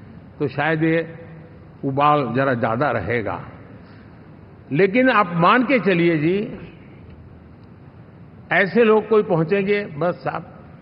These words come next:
मेरा अच्छा संबंध है, मंत्री में आपका नंबर कर सकता हूं, आया।" हमें भी पता नहीं होता है यार, हो सकता है मिनिस्टर बनने का ये रास्ता होगा, तो हम भी गलती से उसका हाथ पकड़ लेते हैं और वो पता नहीं वो किस खाई में डुबो देता है। कभी-कभी तो शायद, अब तो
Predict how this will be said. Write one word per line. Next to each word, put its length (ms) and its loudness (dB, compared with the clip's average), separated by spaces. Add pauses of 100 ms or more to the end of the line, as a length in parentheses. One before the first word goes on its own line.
(220)
मेरा 220 -4
अच्छा 260 -6
संबंध 380 -6
है, 160 -6
मंत्री 320 -6
में 140 -6
आपका 200 -8
नंबर 300 -4
कर 140 -10
सकता 320 -14
हूं, 100 -8
आया।" 160 -8 (540)
हमें 220 -2
भी 60 -2
पता 300 -6
नहीं 120 -2
होता 240 -6
है 100 -10
यार, 220 -10 (600)
हो 80 -6
सकता 240 -8
है 80 -2
मिनिस्टर 380 -2
बनने 280 -2
का 80 -2
ये 100 0
रास्ता 320 -4
होगा, 280 -2
तो 100 -6
हम 120 -2
भी 240 -2 (580)
गलती 340 0
से 80 -2
उसका 220 0
हाथ 140 0
पकड़ 320 -4
लेते 280 -6
हैं 260 -14 (580)
और 100 -2
वो 60 -2
पता 280 -4
नहीं 140 -2
वो 80 -4
किस 220 -6
खाई 200 -6
में 180 -2
डुबो 240 -2
देता 300 -6
है। 200 -14 (1700)
कभी-कभी 440 2
तो 160 4
शायद, 300 0
अब 120 0
तो 240 0